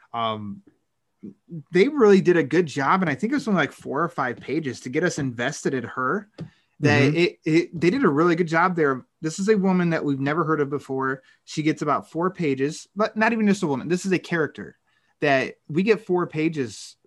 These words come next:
Speaker 1: from. And then it does, it's very effective when you end the issue and she shows up and dies on Wayne Manor's doorstep. Uh, like, it, and it was kinda like, "Oh, wow, like, what's going on here?" And, and
Speaker 2: Yeah.
Speaker 1: I mean, it,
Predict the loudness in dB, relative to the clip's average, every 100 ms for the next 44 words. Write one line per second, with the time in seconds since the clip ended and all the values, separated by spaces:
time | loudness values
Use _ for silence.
0 | -18 -8 -6 -6 -10 _ _ _ _ -4
1 | 0 2 2 2 0 -2 -4 -4 -4 0
2 | 2 2 -2 -10 -10 -2 0 0 -2 -6
3 | -4 -6 -4 -2 -2 -4 -4 -4 -4 -6
4 | -6 -6 -6 -6 -8 -8 -6 -6 -6 -4
5 | -6 -4 -4 -2 -4 -4 -8 -6 -8 -6
6 | -6 -8 -8 -8 -8 -8 -18 -20 _ _
7 | -20 -20 _ _ 0 2 2 -2 -6 -6
8 | -4 -8 -10 -6 -6 -2 -4 -4 -4 -4
9 | -8 -4 -2 -2 -2 0 0 -4 -10 -12
10 | -14 -14 _ -6 -6 -2 -2 -2 -2 -2
11 | -2 -2 -4 -10 _ _ _ _ _ -2
12 | 0 0 -2 -2 -2 -4 -6 -6 -8 -10